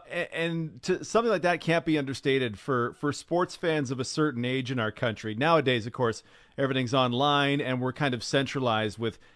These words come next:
T S N SportsCenter and Sportsnet connected. But for, like, for me growing up in Alberta, we were lucky enough to get the show from Edmonton and the one from Calgary. So, uh, I think of Darren Detition and Perry Solkowski in Edmonton, and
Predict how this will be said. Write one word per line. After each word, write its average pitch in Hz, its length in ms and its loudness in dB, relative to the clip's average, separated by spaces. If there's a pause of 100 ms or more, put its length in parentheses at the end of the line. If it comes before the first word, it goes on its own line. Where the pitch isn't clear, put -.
(160)
T 156 160 2
S 135 160 2
N 123 120 4
SportsCenter 120 760 0
and 107 80 -4
Sportsnet 131 640 -2
connected. 120 560 -2
But 117 160 -2
for, 135 140 0
like, 131 160 -2
for 135 120 0
me 160 200 2
growing 147 320 4
up 120 180 0
in 113 80 0
Alberta, 110 560 2 (340)
we 139 180 2
were 139 200 6
lucky 127 320 2
enough 127 160 0
to 127 80 -8
get 127 180 -2
the 131 80 -4
show 131 300 4
from 120 240 -2
Edmonton 131 480 0
and 117 80 -2
the 113 60 0
one 120 200 2
from 107 200 -6
Calgary. 127 640 2
So, 120 320 0 (320)
uh, 113 260 4
I 123 140 0
think 139 240 0
of 104 200 -2
Darren 135 280 2
Detition 127 440 -2
and 110 120 -6
Perry 127 260 2
Solkowski 131 720 0
in 110 120 0
Edmonton, 120 500 -2
and 95 140 -8